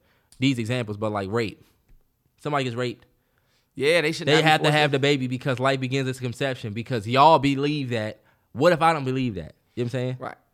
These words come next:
Speaker 2: If you get raped, will you still believe that? Probably not.
Speaker 1: And they killed that, uh,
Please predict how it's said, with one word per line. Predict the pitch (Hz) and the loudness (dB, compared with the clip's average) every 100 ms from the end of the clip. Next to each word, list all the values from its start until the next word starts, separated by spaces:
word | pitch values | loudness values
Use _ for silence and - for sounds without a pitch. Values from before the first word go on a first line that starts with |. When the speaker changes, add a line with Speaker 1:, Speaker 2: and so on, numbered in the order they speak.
| - | -2
Speaker 2:
If | 151 | -2
you | 202 | -2
get | 240 196 | -2 2
raped, | 147 185 135 | 4 4 2
will | 147 | -4
you | 170 | -4
still | 185 190 | -4 -4
believe | 185 190 190 | -2 -4 -2
that? | 202 220 - _ _ _ _ _ | -2 -4 -8 _ _ _ _ _
Probably | - 165 165 160 | -6 -2 -2 -2
not. | 151 120 - - - | -6 -10 -14 -10 0
Speaker 1:
And | 202 | 0
they | 285 | 0
killed | 254 254 269 | -4 -6 -6
that, | 220 220 - | -6 -10 -6
uh, | 180 185 175 160 143 | -2 0 0 0 -4